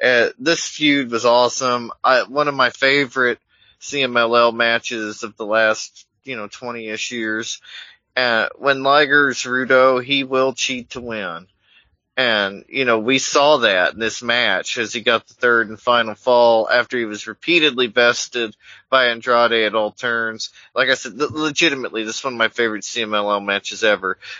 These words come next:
The setup for this was a tournament over three Super Viernes shows,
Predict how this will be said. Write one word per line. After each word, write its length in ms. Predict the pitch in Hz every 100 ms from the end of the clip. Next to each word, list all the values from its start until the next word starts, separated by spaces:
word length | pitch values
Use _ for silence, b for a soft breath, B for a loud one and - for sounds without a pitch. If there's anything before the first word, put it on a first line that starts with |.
| B
The 100 | 127
setup 480 | - 165 170 175 -
for 140 | 156
this 360 | 135 135 131 -
was 200 | 127 113
a 60 |
tournament 600 | - 135 131 131 131 123 131
over 220 | 107 110
three 300 | - 135 135
Super 400 | - 135 127 113
Viernes 460 | 117 107 110 117
shows, 520 | - 131 117 110 110